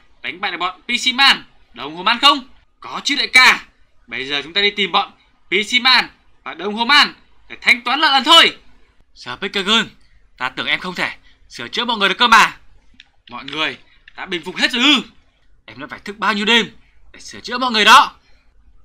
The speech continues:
Vậy thì tốt quá, chúng ta mau đi tìm bọn Skibidi Toilet và tiêu diệt chúng thôi. Các người đang muốn tìm bọn ta ư? Không cần đâu,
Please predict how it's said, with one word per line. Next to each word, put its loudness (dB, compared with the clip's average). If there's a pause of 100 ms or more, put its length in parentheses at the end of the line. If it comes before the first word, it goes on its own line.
Vậy -18
thì -20
tốt -10
quá, 4 (400)
chúng -18
ta -4
mau -4
đi -2
tìm -4
bọn -4
Skibidi -6
Toilet 2 (520)
và -20
tiêu -2
diệt -2
chúng -4
thôi. 4 (760)
Các -10
người -2 (440)
đang -8
muốn -10
tìm 0
bọn 0
ta 6
ư? 6 (600)
Không -12
cần 0
đâu, 6